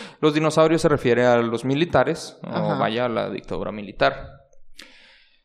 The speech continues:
Speaker 1: Eh, el resto de cosas que dicen, pues, tienen mucho más sentido, ¿sabes? O sea, los amigos del barrio pueden desaparecer porque, pues, desaparecieron
Speaker 2: Sí,
Speaker 1: amigos,
Speaker 2: sí, o sea.
Speaker 1: depe-, de-, desaparecieron gente que podría
Speaker 2: Todo tu
Speaker 1: considerarse
Speaker 2: círculo, tu
Speaker 1: influyente,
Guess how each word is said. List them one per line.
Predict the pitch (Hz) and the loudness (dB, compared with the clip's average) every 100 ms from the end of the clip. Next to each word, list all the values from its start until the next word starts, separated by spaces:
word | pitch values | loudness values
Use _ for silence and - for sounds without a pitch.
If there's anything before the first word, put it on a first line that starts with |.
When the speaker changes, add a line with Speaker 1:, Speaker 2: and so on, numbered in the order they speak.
| _ _ _ _ - - - | _ _ _ _ -12 -10 -4
Speaker 1:
Eh, | 131 123 123 | 2 2 4
el | 127 | 2
resto | 131 165 170 190 | 2 0 4 4
de | 139 | 4
cosas | 123 147 143 | 2 0 0
que | 120 | -2
dicen, | 117 139 | 0 0
pues, | 131 123 | 0 0
tienen | 123 117 120 | 0 2 2
mucho | 123 123 110 | 0 -2 -4
más | 107 | -6
sentido, | - 151 226 170 | -6 -2 2 2
¿sabes? | 120 117 123 | 4 2 2
O | |
sea, | 120 110 101 101 | -4 -2 -2 -4
los | 110 | -4
amigos | 117 120 123 127 | -2 2 2 2
del | 113 | 2
barrio | 107 117 127 | 4 2 0
pueden | - 113 | 0 -2
desaparecer | 113 - 135 139 147 135 | 0 0 2 2 0 0
porque, | 143 151 | -4 -4
pues, | 120 | -4
desaparecieron | 107 - 101 98 110 110 | -6 -6 -8 -6 -4 -4
Speaker 2:
Sí, | |
Speaker 1:
amigos, | 98 110 143 220 117 | -2 0 2 2 2
Speaker 2:
sí, | 165 | 0
o | 151 | -4
sea. | - 143 | -4 -2
Speaker 1:
depe-, | 107 113 107 - | 0 0 -2 -4
de-, | 110 107 104 | -2 0 -2
desaparecieron | 104 117 - 104 113 113 113 107 101 101 | -4 -4 -2 -2 -2 -2 -2 -4 -10 -10
gente | - 113 107 110 113 110 107 104 - - - | -8 -8 -4 -2 0 -2 -6 -10 -16 -20 -12
que | - | -6
podría | 101 101 | -2 2
Speaker 2:
Todo | 202 | 2
tu | 214 | 2
Speaker 1:
considerarse | 139 127 107 | 2 0 0
Speaker 2:
círculo, | 214 110 - 143 | -2 0 0 2
tu | 117 | 2
Speaker 1:
influyente, | 120 | 0